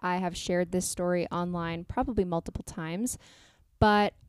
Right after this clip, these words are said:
I started therapy when I was young. My mom sent me to therapy to help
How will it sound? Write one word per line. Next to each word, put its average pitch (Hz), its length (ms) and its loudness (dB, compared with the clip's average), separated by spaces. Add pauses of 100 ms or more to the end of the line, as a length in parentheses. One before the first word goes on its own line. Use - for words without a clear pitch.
I 190 240 2
started 226 340 0
therapy 196 580 2
when 185 340 -6
I 170 400 -6
was 165 520 -2 (120)
young. 233 560 4 (440)
My 185 500 0
mom 190 520 0 (120)
sent 185 380 -4
me 185 280 -4
to 175 420 0
therapy 175 680 -2
to - 180 -2
help - 360 0